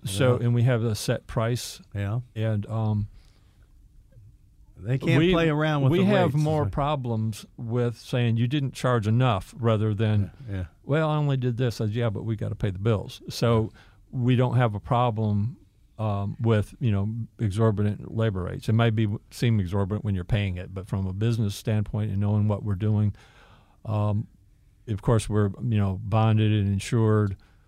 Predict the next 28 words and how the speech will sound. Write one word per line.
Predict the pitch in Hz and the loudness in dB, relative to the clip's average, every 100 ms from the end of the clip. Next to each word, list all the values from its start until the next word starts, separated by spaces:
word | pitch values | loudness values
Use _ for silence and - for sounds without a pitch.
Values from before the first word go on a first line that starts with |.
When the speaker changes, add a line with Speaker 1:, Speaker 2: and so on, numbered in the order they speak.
| _ - | _ -4
Speaker 1:
We | 110 | 0
do | 113 | 2
a | |
lot | 107 107 | 2 2
of | 95 | 2
high | 110 110 | 0 2
rises, | 107 107 98 104 101 | 2 0 0 -2 -2
and | 98 | 0
we | 101 | 2
have | 98 - | 0 -2
to | |
be, | 92 101 101 92 - _ _ _ _ - | -6 -2 -2 -4 -10 _ _ _ _ -4
have | 110 101 | -2 -2
so | - | 0
much | 110 101 - | 0 0 -2
insurance | 98 - 104 101 98 - | -4 0 0 2 0 -2
and | 98 | -4
et | - | -4
cetera. | - 98 92 | -6 -6 -6
So | - 131 | -2 2
we | 135 | 2
try | - 127 | 2 0
to | 107 | 2
do | 107 | 2
everything | 110 104 110 104 | 0 -2 -2 0
right. | 104 104 104 107 | 2 2 0 -2
We're | 101 | -2
not, | 104 101 | 0 -2